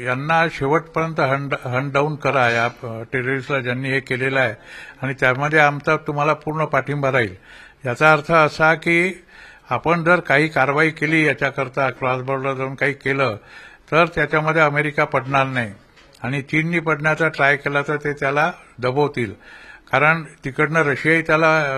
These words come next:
रशियानी पण आपल्याला हेच सांगितलं आहे आणि अमेरिकेनी आपल्याला हेच सांगितलेलं आहे. त्यामुळे हा जो दबाव आहे तो आपल्या दृष्टीने चांगला आहे. फक्त, अ,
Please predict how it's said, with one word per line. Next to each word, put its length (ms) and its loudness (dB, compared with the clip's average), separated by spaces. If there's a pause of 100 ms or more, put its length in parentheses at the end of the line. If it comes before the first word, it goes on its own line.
(120)
रशियानी 480 -2
पण 140 -2
आपल्याला 380 0
हेच 220 -2
सांगितलं 380 -4
आहे 80 2
आणि 140 -2
अमेरिकेनी 600 -2
आपल्याला 380 0
हेच 240 -2
सांगितलेलं 500 -6
आहे. 80 -10 (500)
त्यामुळे 500 2
हा 260 2
जो 200 0
दबाव 380 0
आहे 380 2 (420)
तो 240 2
आपल्या 340 2
दृष्टीने 480 -4
चांगला 380 2
आहे. 280 2 (680)
फक्त, 280 -6 (640)
अ, 180 -14